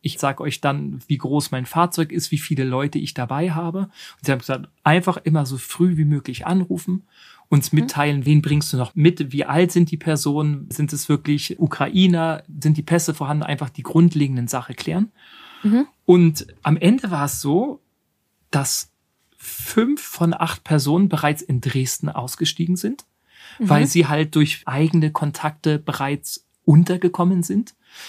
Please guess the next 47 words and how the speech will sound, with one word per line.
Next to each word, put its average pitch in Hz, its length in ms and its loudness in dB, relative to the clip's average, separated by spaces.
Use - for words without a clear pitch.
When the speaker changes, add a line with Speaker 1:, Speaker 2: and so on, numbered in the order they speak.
Speaker 1:
Dort 151 260 2
habe 160 120 0
ich 156 140 -2
auch 151 140 0
einen 156 120 4
sehr 151 180 2
guten 147 260 -4
Freund 165 580 -2
kurz 180 280 6
an 160 100 2
der 147 120 -2
Tankstelle 175 460 2
getroffen. 151 320 -2
Ich - 60 -20
habe 147 60 -8
gesagt, 147 260 -6
"Du, 170 140 4
ich - 200 -2
muss 160 220 2
sofort 156 360 0
weiterfahren, 151 640 0
der 135 160 -6
Zeitplan 147 600 -2
ist - 160 -8
eng." 160 220 -2
Er - 40 -18
hat 139 100 -2
gesagt, 143 200 -2
"Ich - 140 -6
komme 147 220 0
trotzdem." 156 380 -2
Ich 165 100 -6
bin 151 120 0
ausgestiegen, 190 640 2
wir 151 100 4
haben 147 120 2
uns 151 140 -4
einmal 160 300 4
umarmt. 139 560 4
Ich 175 140 6
Speaker 2:
<laughs> 240 260 6
Speaker 1:
habe 233 160 6
voll 175 240 4
getankt, 190 640 2
bin 170 260 6
wieder 156 220 2
weitergefahren. 143 720 0